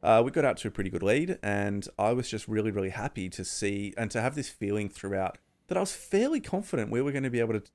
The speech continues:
get this game over the line at the end. And that is a pretty rare feeling. And I don't think it was particularly disrespectful to Argentina within my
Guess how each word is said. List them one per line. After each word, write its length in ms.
get 140
this 160
game 400
over 180
the 80
line 300
at 80
the 160
end. 280
And 160
that 220
is 160
a 60
pretty 260
rare 300
feeling. 500
And 260
I 120
don't 320
think 180
it 40
was 120
particularly 460
disrespectful 680
to 180
Argentina 640
within 260
my 380